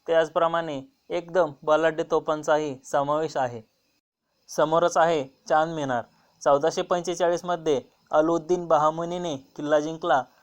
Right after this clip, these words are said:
आणि त्या आठवणीमध्ये चांद मिनाराची निर्मिती केली. चांद मिनार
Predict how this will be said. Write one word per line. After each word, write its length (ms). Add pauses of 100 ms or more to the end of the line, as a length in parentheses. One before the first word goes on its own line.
(140)
आणि 220
त्या 240
आठवणीमध्ये 640 (260)
चांद 220
मिनाराची 560
निर्मिती 400
केली. 300 (880)
चांद 240
मिनार 360